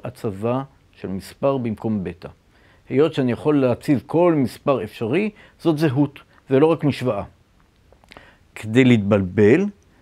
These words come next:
נעזר בזהות הזאת כדי לפתור משוואות. מה שאנחנו נעשה כרגע, נפתור שלוש משוואות, שלוש דוגמאות, ונראה איך הדברים האלה באים לידי ביטוי.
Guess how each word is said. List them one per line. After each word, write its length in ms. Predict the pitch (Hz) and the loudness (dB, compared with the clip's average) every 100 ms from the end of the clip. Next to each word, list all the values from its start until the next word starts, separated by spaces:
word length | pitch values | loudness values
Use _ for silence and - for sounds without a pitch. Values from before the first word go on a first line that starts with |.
| - | -4
נעזר 420 | 120 113 95 151 | -4 -2 0 2
בזהות 640 | 135 107 117 98 147 277 | 2 2 0 0 0 2
הזאת 440 | 233 131 160 202 - _ _ | 2 4 4 4 0 _ _
כדי 200 | 208 208 | 0 2
לפתור 260 | 208 - 110 | 0 0 -2
משוואות. 520 | 117 151 - - - - _ _ _ _ _ - _ - | -2 -2 -4 -6 -16 -20 _ _ _ _ _ -20 _ -6
מה 140 | 160 | -2
שאנחנו 420 | 175 180 147 - 139 | 0 0 0 2 2
נעשה 300 | 123 - 202 | 2 2 0
כרגע, 480 | 226 214 226 240 240 - _ _ - | 2 2 2 2 0 -6 _ _ -8
נפתור 500 | 135 - 190 175 143 - _ _ _ _ | -8 -2 2 2 0 -8 _ _ _ _
שלוש 460 | - 110 151 202 | -6 2 2 2
משוואות, 600 | - - 190 139 143 143 - _ _ _ _ | -2 2 2 4 2 -2 -14 _ _ _ _
שלוש 420 | - 123 143 202 | -4 2 4 2
דוגמאות, 560 | 233 190 190 180 220 220 - _ - | 0 2 2 2 0 -4 -14 _ -4
ונראה 300 | 127 139 160 | 0 0 0
איך 160 | 156 143 | 0 0
הדברים 360 | 127 139 156 | 0 0 0
האלה 180 | 156 139 | 2 2
באים 260 | 117 113 110 | 2 -2 -2
לידי 260 | 101 101 | -2 -4
ביטוי. 360 | 92 92 - | -6 -10 -14